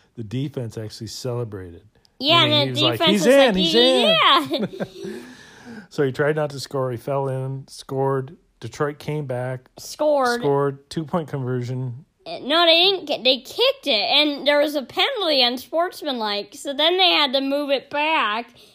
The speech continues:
Speaker 2: and Prater, this is like a thirty-five yarder, and he
Speaker 1: More than that. It was like,
Speaker 2: or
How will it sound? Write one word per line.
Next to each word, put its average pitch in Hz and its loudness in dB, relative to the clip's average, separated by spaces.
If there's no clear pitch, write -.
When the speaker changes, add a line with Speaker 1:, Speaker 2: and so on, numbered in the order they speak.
Speaker 2:
and 277 -6
Prater, 294 0
this 330 -6
is 415 -6
like 269 -4
a 190 -6
thirty-five 285 0
yarder, 262 2
and 240 0
he 240 -2
Speaker 1:
More 175 0
than 120 -6
that. 135 -4
It - -12
was 101 -12
like, 117 -4
Speaker 2:
or 233 -6